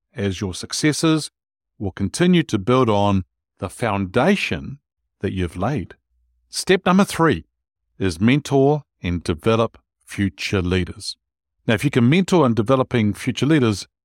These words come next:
well, that's a real key aspect to building a leadership legacy. Now, by sharing your experiences, knowledge, and insights, that's where you can help your team to develop their leadership skills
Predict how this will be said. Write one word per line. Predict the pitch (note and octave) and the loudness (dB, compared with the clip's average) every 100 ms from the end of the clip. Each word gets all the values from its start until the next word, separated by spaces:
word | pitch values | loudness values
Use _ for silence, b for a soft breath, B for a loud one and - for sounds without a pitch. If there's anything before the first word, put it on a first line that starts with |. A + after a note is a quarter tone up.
| _ _ _ _ | _ _ _ _
well, | C#3 | 0
that's | C#3 F#3+ C#3 | 2 2 2
a | |
real | A#2 C#3 E3+ - | 2 4 4 0
key | - F#3+ D#3+ D#3+ | -4 0 0 -2
aspect | - F3 F3 - - F#2+ - - | -4 -2 -2 -4 -4 -6 -8 -4
to | A#2 | -4
building | G#2+ B2 A2+ A2 | 0 0 2 0
a | G#2 | 0
leadership | G#2 F#2+ - D3 | 0 -2 -6 -6
legacy. | F3+ G3+ - - _ _ _ _ _ - | -4 -4 -4 -8 _ _ _ _ _ -4
Now, | C#3 B2 - _ _ | 0 0 -4 _ _
by | A#2+ | -4
sharing | G#2+ - F3+ G#3 F3+ | -4 -2 2 4 4
your | C3 A#2 | 4 4
experiences, | G#2+ - - D#3+ F3 F3 - E3+ E3 D#3+ C#3 G#2+ | 2 -2 -2 0 2 0 0 2 4 2 0 0
knowledge, | A2 B2+ C#3+ A#2+ | 2 2 0 0
and | G#2+ | 2
insights, | C3 C#3+ E3 D#3+ F3+ - - _ _ _ _ _ _ - | 2 2 2 2 0 -8 -16 _ _ _ _ _ _ -4
that's | B2+ - | -2 0
where | C#3+ | -2
you | C3 | 0
can | A#2+ G2 | 0 0
help | C3 - | 0 0
your | A2 E3 | 0 0
team | - - A2+ G2 | -2 -2 0 0
to | - G#2 | -2 -6
develop | F#2+ A#2+ B2 | -2 -2 -2
their | - B2+ | 0 2
leadership | E3+ A#2 - - | 2 2 -2 -8
skills | - A#2 A#2+ G3 - | -6 -2 -2 -2 -6